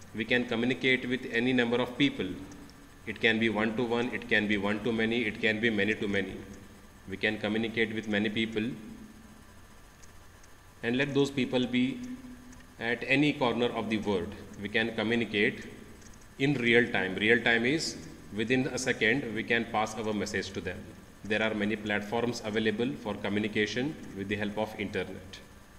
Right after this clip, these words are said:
So it is the primary use of the application of internet. Internet also is used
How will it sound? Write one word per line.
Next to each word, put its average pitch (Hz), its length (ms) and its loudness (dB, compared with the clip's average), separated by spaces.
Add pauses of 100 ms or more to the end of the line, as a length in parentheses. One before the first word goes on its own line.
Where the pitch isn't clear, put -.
(420)
So 95 60 -12
it 90 80 -6
is 101 100 -2
the 107 120 0
primary 104 440 2
use 104 380 0
of 104 80 -2
the 107 100 2
application 98 500 -2
of 127 300 -4
internet. 95 480 -4 (1040)
Internet 139 460 2
also 120 260 2
is 127 180 2
used 117 440 -2